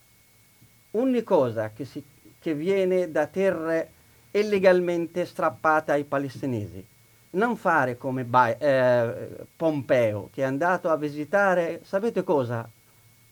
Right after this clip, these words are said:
Le terre rubate da coloni integralisti, maggior parte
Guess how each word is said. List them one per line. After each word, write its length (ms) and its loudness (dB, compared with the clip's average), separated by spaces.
Le 160 0
terre 560 8
rubate 680 2
da 240 6
coloni 760 4
integralisti, 1080 4
maggior 320 4
parte 560 4